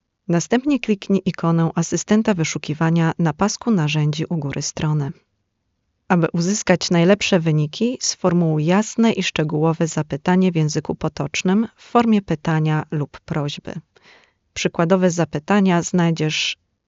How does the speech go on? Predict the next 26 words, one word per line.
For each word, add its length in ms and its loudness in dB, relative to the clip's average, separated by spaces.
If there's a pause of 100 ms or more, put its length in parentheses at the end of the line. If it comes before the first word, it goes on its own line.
(160)
pod 200 -2
polem 340 0
poszukiwania 680 -2
na 160 -2
stronie 400 -2
startowej 640 -4
asystenta 720 -4
wyszukiwania 640 -4
Primo. 400 -4 (1800)
Na 180 -2
podstawie 460 0
Twojego 360 0
zapytania 720 -2
asystent 540 -2
przeszukuje 640 -2
zasoby 460 -2
elektroniczne, 1000 0
takie 240 -4
jak 200 -6
artykuły, 640 -2
książki, 640 -2
raporty 640 -4
i 180 -2
inne 260 4
źródła 420 0
akademickie. 800 -2